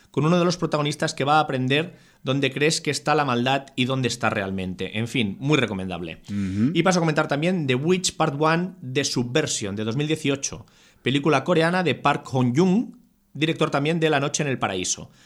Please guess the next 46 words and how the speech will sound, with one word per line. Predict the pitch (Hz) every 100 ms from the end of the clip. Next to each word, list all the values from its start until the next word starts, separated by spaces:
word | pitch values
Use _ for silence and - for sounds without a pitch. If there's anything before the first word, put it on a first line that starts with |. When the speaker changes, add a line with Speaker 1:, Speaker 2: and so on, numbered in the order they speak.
| -
Speaker 1:
Se | - 120
puede | 131 127
ver | 123
en | 147
Netflix | 208 220 220 240 - - _
y | - 170
The | 165
Witch | 147 175
trata | - 151 156
de | 151
una | 147
niña | 160 185
con | - 196 180
poderes | 127 135 160 160 170 - - - -
que | 160
es |
buscada | 170 - 160 151 156 - - _
por | - 139
una | 160
organización | 160 151 147 135 160 180 180
para | - 170 185 -
utilizarla. | 143 139 117 110 113 98 87 80 _ _ _ _ _ _ _ _ _ -
Y | -
porque | 175 202 202
creyeron | 185 165 175
haberla | 165 165 165
dejado | 156 156 156
por | 143 120
muerta. | 127 107 - 76 104
Buena | 123 151
trama, | 143 165 185 214
efectos | 220 123 175 - - 226 226
y | -
con | 165
un | 170
final | 170 160 175
que |
también | 165 135 147
te | 139
deja | 139 156
con | 131
el | 110
culo | 143
torcido. | 135 113 107 90
Muy | 104 165
recomendable. | 127 107 90 87 90